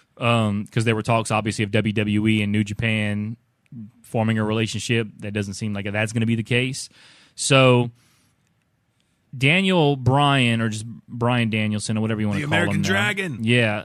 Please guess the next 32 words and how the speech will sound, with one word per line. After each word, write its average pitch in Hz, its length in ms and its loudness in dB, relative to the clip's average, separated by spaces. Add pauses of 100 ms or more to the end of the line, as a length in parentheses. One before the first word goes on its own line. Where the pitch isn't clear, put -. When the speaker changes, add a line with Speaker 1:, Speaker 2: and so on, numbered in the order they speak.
(160)
Speaker 1:
the 120 120 -6
fact 170 200 0
that 156 80 0
he 143 80 2
wants 147 160 0
to - 60 -8
work 127 180 0
less 120 220 0
dates, 127 320 -2
you 220 60 -8
know, 220 120 -8
it's 220 120 -14
fine. 95 340 -10 (200)
Um, 110 440 -4 (360)
'cause 127 140 0
obviously 165 460 2
th-, 143 200 -2
those 139 220 2
dates 139 240 2
he's 131 120 -4
not 143 180 -2
working 143 300 0
on 123 120 -2
A 123 80 -4
E 123 140 -6
W, 185 360 0 (320)
he'll 220 140 -4
probably 165 260 4
be 175 120 2
in 196 100 0
Japan 131 560 -2
Speaker 2:
Yeah. 90 220 -6